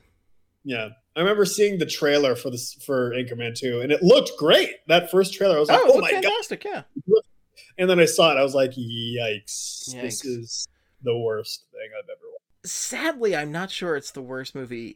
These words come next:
Speaker 2: Adam McKay has done because I really, really did not like the one that, uh, just got nominated for the Oscar. What was that movie called? Don't Look Up.
Speaker 1: I did not see that movie. I didn't even know that that was a movie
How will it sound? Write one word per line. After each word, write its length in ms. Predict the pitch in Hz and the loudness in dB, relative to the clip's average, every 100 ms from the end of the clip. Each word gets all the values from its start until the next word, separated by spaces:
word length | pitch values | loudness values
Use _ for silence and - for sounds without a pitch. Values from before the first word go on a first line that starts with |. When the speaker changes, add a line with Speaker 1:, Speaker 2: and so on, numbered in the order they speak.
| - | -12
Speaker 2:
Adam 260 | 127 110 | -10 -12
McKay 300 | 113 - 120 | -14 -8 -8
has 120 | 107 - | -8 -10
done 280 | 117 110 98 | -12 -12 -14
because 280 | 101 113 - | -16 -16 -14
I 140 | 113 101 110 127 | -16 -16 -20 -14
really, 480 | 131 120 104 73 - | -10 -8 -10 -14 -18
really 500 | 104 117 107 80 95 _ | -18 -14 -12 -14 -16 _
did 300 | 113 107 85 | -12 -12 -12
not 300 | 101 92 - | -12 -12 -12
like 480 | 107 98 90 - _ _ _ _ _ | -14 -14 -14 -20 _ _ _ _ _
the 80 | 123 | -8
one 280 | 113 117 104 | -8 -10 -12
that, 240 | 107 87 - | -12 -14 -14
uh, 340 | 101 90 69 76 | -12 -12 -14 -16
just 200 | - 120 - | -12 -10 -8
got 160 | 98 | -10
nominated 420 | 113 107 107 98 | -8 -10 -10 -14
for 120 | 98 95 | -16 -14
the 100 | 101 | -10
Oscar. 380 | 90 - 78 | -10 -12 -14
What 200 | 90 101 - | -14 -18 -20
was 100 | - | -20
that 140 | 73 | -18
movie 180 | 73 65 | -18 -20
called? 440 | - - 50 50 - _ _ | -20 -18 -18 -20 -20 _ _
Don't 160 | - 113 | -12 -10
Look 120 | 104 101 | -10 -12
Up. 200 | 85 _ _ _ - | -14 _ _ _ 2
Speaker 1:
I 280 | 139 147 151 | 6 6 6
did 200 | 139 127 | 2 -2
not 240 | 127 120 | -2 -4
see 180 | - 156 | -4 0
that 180 | 170 190 | 0 0
movie. 340 | 208 240 302 _ _ _ _ _ _ 165 | -2 -4 -8 _ _ _ _ _ _ 4
I 100 | 185 | 4
didn't 260 | 175 165 | 4 0
even 160 | 160 160 | -2 0
know 140 | 160 | 0
that 160 | 160 160 | 0 2
that 220 | 165 143 | 0 4
was 200 | 196 220 | 4 2
a 60 | 139 | -2
movie 300 | 113 104 | -6 -10